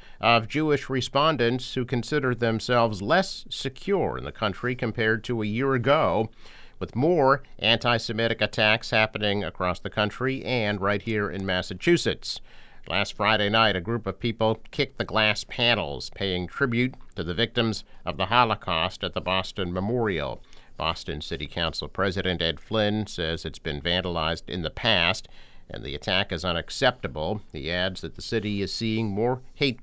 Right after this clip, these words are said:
crimes. The incident at the memorial is still under investigation,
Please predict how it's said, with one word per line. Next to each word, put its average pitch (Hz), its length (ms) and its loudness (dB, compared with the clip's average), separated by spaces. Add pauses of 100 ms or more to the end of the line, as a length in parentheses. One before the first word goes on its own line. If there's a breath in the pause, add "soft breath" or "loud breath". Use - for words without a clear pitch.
crimes. - 580 -6 (360 soft breath)
The - 160 -4
incident 107 480 0
at 98 140 -2
the 98 60 -4
memorial 113 600 2
is - 80 -6
still 123 260 0
under 110 300 0
investigation, 95 880 -2